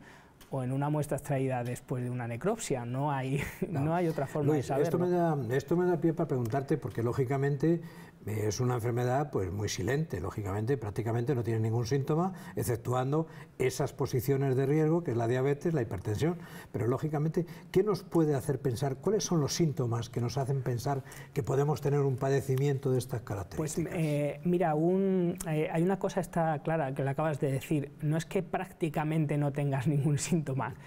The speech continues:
Speaker 1: es que una dilatación de aorta no da ningún síntoma.
Speaker 2: ¿Hasta qué?
Speaker 1: Salvo que tengas la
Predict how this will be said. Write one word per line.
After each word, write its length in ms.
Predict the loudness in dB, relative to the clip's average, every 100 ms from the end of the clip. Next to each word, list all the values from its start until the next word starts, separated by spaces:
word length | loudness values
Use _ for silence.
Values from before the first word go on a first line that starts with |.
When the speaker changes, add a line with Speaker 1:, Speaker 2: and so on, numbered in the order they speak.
| -14 -14
Speaker 1:
es 80 | -6
que 80 | 2
una 140 | 4
dilatación 560 | 4 2 2 0 2 2
de 60 | 2
aorta 300 | 2 0 2
no 140 | 4
da 120 | 4
ningún 320 | 2 2 0
síntoma. 540 | 0 -2 0 -2 -4 -8 -4
Speaker 2:
¿Hasta 260 | -2 -2
qué? 180 | -4 -4 -6
Speaker 1:
Salvo 640 | -2 2 2 2 0 -2 -2 -6 -4
que 140 | -2 0
tengas 400 | 2 2 2 2
la 240 | 2 0